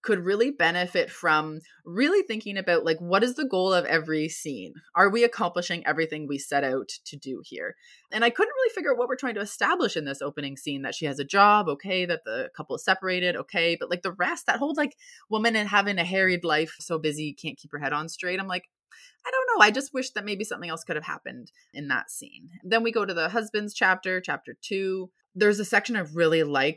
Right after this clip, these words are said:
which, again, we're in his point of view. It's third person, but he says, um, "Have a great day, Noodle," he mutters and stands in the doorway barefoot. I was like, "I love that he calls his daughter Noodle." Like, how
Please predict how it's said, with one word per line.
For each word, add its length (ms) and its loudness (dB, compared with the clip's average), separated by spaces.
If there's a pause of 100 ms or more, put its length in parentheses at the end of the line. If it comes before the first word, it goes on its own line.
which, 360 -2
again, 220 -2
we're 100 -4
in 80 -6
his 180 -6
point 240 -6
of 80 -12
view. 300 -2
It's 120 -4
third 220 -2
person, 400 -4
but 140 -4
he 60 -6
says, 460 -6
um, 400 -4 (120)
"Have 200 -2
a 60 0
great 260 0
day, 160 2
Noodle," 520 -6
he 180 -10
mutters 760 -6
and 180 -10
stands 340 -8
in 60 -10
the 100 -12
doorway 420 -8
barefoot. 400 -6
I 20 -4
was 80 -6
like, 100 -4
"I 80 2
love 200 4
that 100 4
he 60 2
calls 220 2
his 100 -4
daughter 280 0
Noodle." 680 0
Like, 200 2
how 460 0